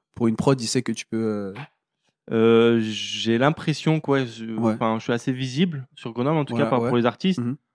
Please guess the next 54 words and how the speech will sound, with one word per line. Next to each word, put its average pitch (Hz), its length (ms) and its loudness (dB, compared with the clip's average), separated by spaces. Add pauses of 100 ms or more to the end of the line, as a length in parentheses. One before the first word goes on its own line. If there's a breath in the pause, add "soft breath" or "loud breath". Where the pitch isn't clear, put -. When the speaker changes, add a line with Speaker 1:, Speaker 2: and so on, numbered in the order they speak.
(120)
Speaker 2:
Après, 160 140 2
je - 40 -2
suis 127 140 -6
pas 147 200 8
le, 131 280 8
je - 80 -6
pourrais 117 240 -2
pas 135 100 4
dire 143 140 0
que - 20 -10
je - 60 -12
suis 131 80 -4
le 123 180 4
beatmaker 120 540 -2
référence, 123 260 4
Speaker 1:
Oui. 131 80 6
Speaker 2:
parce 113 140 -4
qu'il 127 60 2
y 123 40 4
en - 0 -
a, 139 60 4
ils 127 100 -2
ont 120 60 -4
fait 127 100 -6
des, 117 160 -8 (280)
comment 131 180 -2
dire, 131 160 -2
qui - 120 -4
ont 117 60 2
eu 117 140 0
des, 113 640 0
ils 117 180 -6
ont 120 240 0
eu 120 60 -2
des 117 100 0
réalisations 117 460 0
plus 127 140 -2
grandes 127 220 0
que - 80 -6
moi, 135 180 0
on 139 40 0
va 113 140 0
dire, 131 200 -4
en 127 100 2
Speaker 1:
Mhm. 123 40 -2
Speaker 2:
termes 107 220 -2
de, 101 280 -2 (480)
bah, 92 160 -4
tout - 120 -10
simplement 101 280 -4
de 95 60 -4
placement. 101 460 -8
Enfin, 90 360 -10
Speaker 1:
Ouais. 98 200 -6